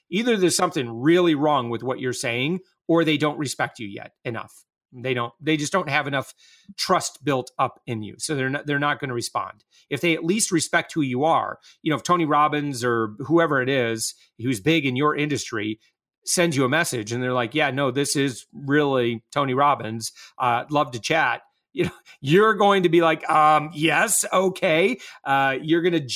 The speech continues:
you're gonna immediately respond to that email. But if it's a spammer who's like, "Hey, would love to produce a, a, a blog article for your blog,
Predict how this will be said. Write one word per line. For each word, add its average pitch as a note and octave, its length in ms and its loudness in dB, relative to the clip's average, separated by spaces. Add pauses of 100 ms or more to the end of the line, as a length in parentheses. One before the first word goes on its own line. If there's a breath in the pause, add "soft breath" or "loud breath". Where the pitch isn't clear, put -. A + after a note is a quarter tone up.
(120)
you're E3+ 160 0
gonna F3 140 4
immediately F#3+ 560 2
respond C#3 360 0
to B2 60 -2
that A2+ 180 0
email. G#2+ 320 -10
But D#3+ 100 -2
if E3 100 -2
it's E3 160 -4
a D#3 40 -4
spammer F3 720 0 (240 loud breath)
who's F3 240 0
like, D3 240 0 (160 soft breath)
"Hey, G3+ 340 2
would C3+ 240 -4
love E3 220 0
to F3 80 -12
produce D#3+ 480 2
a, B2+ 500 2
a, C#3+ 280 -2
a - 20 -6
blog D3 400 2
article C3 340 0
for C#3 140 -6
your A#2+ 160 0
blog, C3 400 0